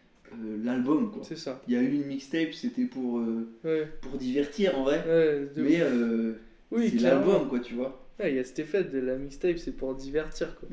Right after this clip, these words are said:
Speaker 1: Ouais, carrément.
Speaker 2: C'est pour donner un petit peu de nourriture comme ça, mais
Speaker 1: Ouais,
Speaker 2: le
Speaker 1: voilà.
Speaker 2: plat de résistance arrive, quoi.
Speaker 1: Mm.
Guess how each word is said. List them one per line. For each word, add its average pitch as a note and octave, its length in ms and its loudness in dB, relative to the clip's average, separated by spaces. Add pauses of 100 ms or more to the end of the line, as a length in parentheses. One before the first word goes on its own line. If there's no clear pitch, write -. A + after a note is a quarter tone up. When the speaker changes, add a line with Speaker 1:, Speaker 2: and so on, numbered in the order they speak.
Speaker 1:
Ouais, F#3+ 140 -2
carrément. B2+ 320 -4
Speaker 2:
C'est E3+ 120 -14
pour C3+ 120 -4
donner C#3+ 240 -4
un C#3+ 120 -4
petit - 200 -14
peu D#3 120 -6
de D#3 60 -8
nourriture D3 520 -4
comme D3+ 160 -6
ça, F3 240 -4
mais C3+ 140 -6
Speaker 1:
Ouais, F#3 160 2
Speaker 2:
le - 100 0
Speaker 1:
voilà. D3 180 0
Speaker 2:
plat C#3+ 200 -2
de C#3 100 -2
résistance C3+ 500 -4
arrive, D3 300 -4
quoi. A#2 160 -10
Speaker 1:
Mm. C3+ 180 -4